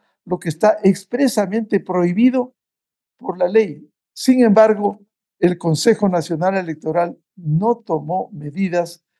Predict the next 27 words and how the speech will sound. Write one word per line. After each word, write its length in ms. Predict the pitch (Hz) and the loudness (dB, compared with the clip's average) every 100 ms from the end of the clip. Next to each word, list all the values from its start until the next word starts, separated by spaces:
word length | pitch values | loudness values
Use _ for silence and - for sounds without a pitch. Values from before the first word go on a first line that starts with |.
| _ _ | _ _
y 120 | 175 | -2
permitió 760 | 156 190 180 185 - 240 151 _ _ _ _ - | 2 2 2 0 2 2 2 _ _ _ _ 0
que 100 | 202 | 2
esta 240 | 208 196 | 2 0
violación 500 | 170 160 151 - 196 | -2 -2 -4 -4 -4
legal 480 | 175 143 175 175 - _ _ _ _ _ | -4 0 0 0 -6 _ _ _ _ _
continúe. 680 | 180 165 165 151 151 135 127 _ _ _ - | -2 -2 0 0 -2 -6 -16 _ _ _ 0
Para 300 | 214 220 - | 4 4 4
abordar 460 | 185 202 214 269 247 | 0 0 2 2 2
estos 240 | 247 208 | -2 -2
temas, 260 | 240 226 156 | -2 -2 -4
quiero 300 | 208 196 190 | -4 -2 2
dar 360 | 202 202 - _ _ - | 2 0 -8 _ _ -8
la 260 | 165 170 | -2 -2
cordial 320 | 165 170 180 196 | -2 -4 -2 -2
bienvenida 680 | 190 165 175 196 202 190 _ _ _ _ | -4 -10 -10 -2 0 0 _ _ _ _
a 80 | 170 | -10
nuestra 360 | 180 170 175 | -8 -4 -2
invitada 560 | 165 160 160 190 190 180 | -2 -4 -4 0 2 2
e 60 | 165 | 0
invitados, 720 | 156 143 180 196 220 - - _ _ - | -4 -2 0 2 -2 -6 -20 _ _ -4
la 140 | 160 | -2
doctora 440 | 151 147 185 180 | -2 -2 -2 0
Ruth 240 | 151 185 175 | -2 -6 -8
Hidalgo, 420 | 170 185 196 214 | -2 -2 0 -6
directora 460 | 175 156 147 185 170 | -6 -14 -8 -4 -2
ejecutiva 680 | 160 - 151 190 180 180 | -2 -6 -8 -4 -2 -4